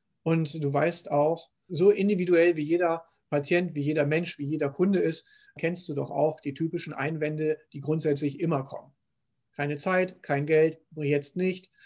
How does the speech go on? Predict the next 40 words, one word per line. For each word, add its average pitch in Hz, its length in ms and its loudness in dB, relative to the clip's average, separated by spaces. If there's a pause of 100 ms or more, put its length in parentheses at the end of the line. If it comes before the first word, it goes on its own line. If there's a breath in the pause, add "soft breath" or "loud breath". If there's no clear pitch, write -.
(160 soft breath)
brauche 170 320 0
ich 175 100 -6
nicht, 165 320 -2
muss 170 180 -2
ich 165 100 -2
noch 156 120 -8
mal 151 140 -4
drüber 139 220 -2
nachdenken", 165 760 -4 (260 loud breath)
dies 196 200 -2
und 160 120 -4
jenes, 160 520 -2 (100)
tausend 170 400 -2
Sachen. 147 400 -4 (840)
Bereitest 175 540 0
du 175 80 2
dich 165 140 -4
da 156 140 2
dann 151 280 0
direkt 143 360 -2
drauf 131 200 -14
vor? 202 380 0
Hast 160 200 -4
du 170 80 -6
quasi 147 380 -2
deinen 139 240 -4
Antwortkatalog 147 1000 -4 (180)
parat 143 600 -4
oder 165 380 -2
wie, 156 340 -6
wie 170 140 -4
ist 160 180 -6
das 147 180 -6
so? 135 180 -4
Wie 175 100 -2
macht 185 240 -6
das 165 160 -2
ein 156 80 -10
guter 156 260 -8
Verkäufer? 143 540 -8